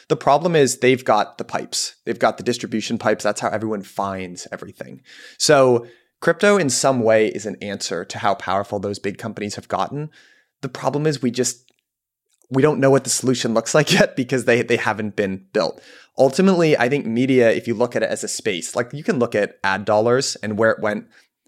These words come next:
like, publishers, T V, whatever. There's, like, there's, like, a pie chart of two thousand. It's, like, pretty evenly split. And now it's, like, sixty percent of all ad dollars go to social media. Social media has won. But I think the most exciting thing about media over the course of the next five to ten years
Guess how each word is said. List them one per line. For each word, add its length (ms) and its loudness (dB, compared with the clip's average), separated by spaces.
like, 240 -4
publishers, 580 2
T 240 -2
V, 220 0
whatever. 500 2
There's, 220 -4
like, 80 -6
there's, 200 -10
like, 120 -10
a 40 -8
pie 240 -2
chart 280 -6
of 100 -20
two 160 -8
thousand. 500 -2
It's, 100 0
like, 140 2
pretty 180 2
evenly 360 -4
split. 440 -2
And 140 0
now 160 2
it's, 120 -2
like, 220 -2
sixty 480 -2
percent 300 -6
of 80 -4
all 120 -2
ad 200 -4
dollars 280 -8
go 100 -6
to 60 -10
social 320 -8
media. 300 -12
Social 320 -2
media 240 2
has 240 -8
won. 320 -8
But 100 4
I 60 6
think 200 0
the 60 2
most 360 2
exciting 440 2
thing 160 0
about 360 -2
media 460 0
over 140 -8
the 60 -2
course 220 -6
of 40 -10
the 40 -6
next 180 -6
five 260 0
to 80 -8
ten 240 -6
years 380 -8